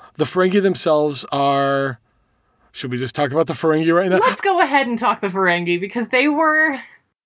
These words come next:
Speaker 1: I wrote these, no-, so, so I write notes, she writes notes, Jessica writes notes. We, we write these things, and, um, we, we don't really read each other's. And I had wanted to talk about this stuff in a, in a particular way, and we haven't done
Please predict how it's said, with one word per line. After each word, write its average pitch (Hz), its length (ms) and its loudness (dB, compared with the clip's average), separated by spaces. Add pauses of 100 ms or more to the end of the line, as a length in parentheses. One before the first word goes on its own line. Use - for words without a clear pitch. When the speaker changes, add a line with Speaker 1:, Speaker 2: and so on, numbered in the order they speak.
(120)
Speaker 1:
I 254 140 2
wrote - 240 0
these, 220 220 0
no-, 202 160 0
so, 202 280 2
so 190 280 0
I 214 120 2
write 233 240 2
notes, 175 440 2
she - 220 0
writes 165 320 0
notes, 143 320 0
Jessica 160 320 -2
writes 143 240 -2
notes. 135 420 -2
We, 175 220 0
we 175 180 0
write 156 280 -2
these 147 220 -4
things, 143 460 0
and, 143 640 0 (360)
um, 147 360 2
we, 165 120 0
we 170 260 -4
don't 233 260 0
really 185 220 2
read 151 240 0
each 143 160 -6
other's. 120 480 -4 (320)
And 151 680 2
I 226 220 0
had 208 260 0
wanted 156 320 0
to 147 120 -6
talk 139 260 -4
about 131 220 -2
this 123 160 -2
stuff 123 280 -4
in 123 80 -2
a, 120 220 -2
in 127 120 -2
a 117 40 -2
particular 160 540 -4
way, 135 260 0
and 131 100 -2
we 185 120 0
haven't 165 320 2
done 120 240 -6